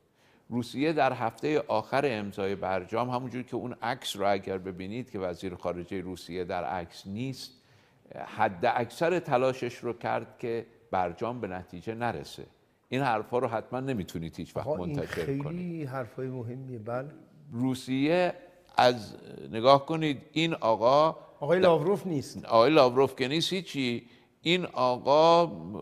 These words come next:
Speaker 1: اون وقت فکر می‌کنم، الان فکر می‌کنم سفیرشون در وینه، اون وقت فکر می‌کنم سفیرشون هم نبود در وین.
Speaker 2: همین کوتاه قده.
Speaker 1: همین که بغل من، بین من و آقای،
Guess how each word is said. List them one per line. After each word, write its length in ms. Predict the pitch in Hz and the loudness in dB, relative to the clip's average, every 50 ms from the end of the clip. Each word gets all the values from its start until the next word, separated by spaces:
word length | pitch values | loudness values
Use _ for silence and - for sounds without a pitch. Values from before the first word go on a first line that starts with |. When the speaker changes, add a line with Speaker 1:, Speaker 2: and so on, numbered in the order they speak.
| 55 - _ _ | -12 -14 _ _
Speaker 1:
اون 240 | - 117 123 127 127 123 | -4 -2 -2 -2 0 2
وقت 260 | 147 165 180 - - | 2 2 2 0 -2
فکر 260 | - 180 175 175 - | -2 -2 -2 0 -6
می‌کنم، 240 | 165 147 175 170 151 | -2 0 0 2 4
الان 300 | 147 151 147 160 196 196 | 6 6 6 6 4 4
فکر 160 | - 196 180 | 4 2 0
می‌کنم 400 | 160 175 170 143 175 170 170 165 | 0 -4 -6 -6 -4 -2 -2 -4
سفیرشون 680 | 147 - - 123 113 - - 165 165 156 151 - 156 151 | -4 0 -2 -2 0 2 0 0 0 0 -2 -2 -6 -4
در 220 | 139 117 104 110 117 | -2 -2 -2 -2 -4
وینه، 380 | 104 113 120 123 139 156 165 | -6 -6 -2 -2 0 0 0
اون 280 | 165 143 - 139 131 123 | -2 -2 -2 -2 -2 4
وقت 220 | 131 147 151 - | 4 4 4 4
فکر 120 | - 165 139 - | -2 -4 -4 -4
می‌کنم 340 | 156 143 156 151 147 147 | -8 -6 -4 -2 -2 -2
سفیرشون 580 | - - 117 113 - 151 151 151 139 - 143 139 | -2 -2 -4 -2 0 0 0 0 -2 -4 -4 -4
هم 200 | 139 131 139 143 | -4 -2 0 -2
نبود 260 | 135 110 95 92 85 | 0 0 -2 -4 0
در 220 | 87 92 87 82 82 | 0 0 0 0 -2
وین. 160 | 82 80 71 | -6 -8 -8
Speaker 2:
همین 220 | 69 - 190 220 233 | -2 0 2 2 2
کوتاه 500 | 226 - 214 196 - - 180 165 131 143 | 0 -2 -6 -2 4 4 4 4 4 2
قده. 360 | 156 147 131 117 151 147 120 | 2 2 2 0 0 0 0
Speaker 1:
همین 220 | 110 123 135 135 | 0 0 -2 -2
که 100 | 127 139 | -2 0
بغل 320 | - 117 107 90 101 101 98 | 2 2 4 4 2 0 0
من، 220 | 98 98 95 98 | -2 -4 -6 -2
بین 260 | 92 104 98 98 104 | 0 0 0 0 -2
من 260 | 98 98 104 98 98 | -2 -2 -2 -2 -2
و 100 | 101 98 | -2 -2
آقای، 580 | 92 95 98 95 95 98 98 101 104 101 98 92 | 0 2 2 2 2 0 0 2 2 0 0 -2